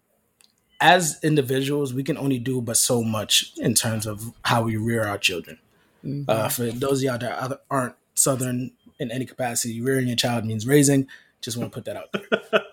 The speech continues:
Speaker 1: Uh,
Speaker 3: Thank you for the clarification.
Speaker 1: No, I mean, some people may not know, but, like,
Speaker 2: <laughs> I think it means beating
Speaker 1: I
Speaker 2: the
Speaker 1: think
Speaker 2: child.
Speaker 1: dads,
Speaker 2: <laughs>
Speaker 1: I think dads
Speaker 2: Weird.
Speaker 1: are super, <laughs> I think dads are super unappreciated for the most part.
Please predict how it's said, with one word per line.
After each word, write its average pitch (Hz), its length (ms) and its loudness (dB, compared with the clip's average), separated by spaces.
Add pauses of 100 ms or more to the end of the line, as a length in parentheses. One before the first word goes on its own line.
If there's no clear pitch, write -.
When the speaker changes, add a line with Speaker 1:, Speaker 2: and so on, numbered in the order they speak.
Speaker 1:
Uh, 143 220 2
Speaker 3:
Thank 143 300 10
you 151 240 8
for 135 140 -4
the 131 100 0
clarification. 123 800 0 (280)
Speaker 1:
No, 180 180 2
I 170 100 8
mean, 175 160 6
some 170 180 4
people 175 220 2
may 156 160 4
not 117 200 2
know, - 120 -12 (440)
but, 139 400 2 (280)
like, 123 240 0 (160)
Speaker 2:
<laughs> 165 160 0
I 165 100 4
think 135 220 -6
it 135 60 -2
means 131 240 -6
beating 120 440 -6
Speaker 1:
I 156 140 6
Speaker 2:
the 143 60 2
Speaker 1:
think 143 180 6
Speaker 2:
child. 190 120 2
Speaker 1:
dads, 127 520 2 (220)
Speaker 2:
<laughs> - 260 0
Speaker 1:
I 139 80 2
think 143 320 4
dads 127 340 4
Speaker 2:
Weird. 120 100 6 (100)
Speaker 1:
are - 60 2
super, 135 680 0 (280)
<laughs> 719 260 2 (1500)
I 143 80 4
think 151 240 4
dads 127 280 6
are 117 80 2
super 139 400 2
unappreciated 127 760 0 (440)
for 117 80 4
the 107 80 0
most 123 260 0
part. - 260 2